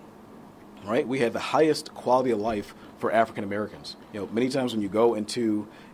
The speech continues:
neighborhoods and you report on issues where somebody's been hurt, uh, where there has been death, harm, or destruction, it's in neighborhoods that once upon a ti-, once upon a time were stable. Uh, and the stability came from the fact that folks had access to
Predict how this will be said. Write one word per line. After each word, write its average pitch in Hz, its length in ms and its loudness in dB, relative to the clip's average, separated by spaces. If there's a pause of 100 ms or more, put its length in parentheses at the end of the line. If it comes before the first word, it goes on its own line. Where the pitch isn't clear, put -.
(120)
neighborhoods 107 460 0
and 104 80 -6
you 98 60 -6
report 127 300 0
on 101 120 -2
issues 107 380 -4
where 101 200 -2
somebody's 107 320 -4
been 95 140 -8
hurt, - 380 0 (480)
uh, 101 160 -4
where 107 180 2
there 104 120 2
has 170 240 6
been 113 200 0
death, 101 360 -4 (340)
harm, 113 260 0
or 101 60 -4
destruction, 95 540 -8
it's 165 160 0
in 185 120 0
neighborhoods 175 440 0
that 160 140 0
once 151 180 -2
upon 156 120 -8
a - 200 -2
ti-, - 100 -14
once 143 160 -2
upon 147 160 2
a 135 40 2
time 165 380 -4 (500)
were 135 80 -2
stable. - 420 -2 (480)
Uh, 110 160 2 (120)
and 123 280 4
the 113 60 -4
stability 127 680 0 (240)
came 120 260 -2
from 120 140 -2
the 117 60 -2
fact 110 280 -2
that 117 220 -4
folks 113 180 -2
had 117 160 -2
access 101 380 -4
to 117 320 -4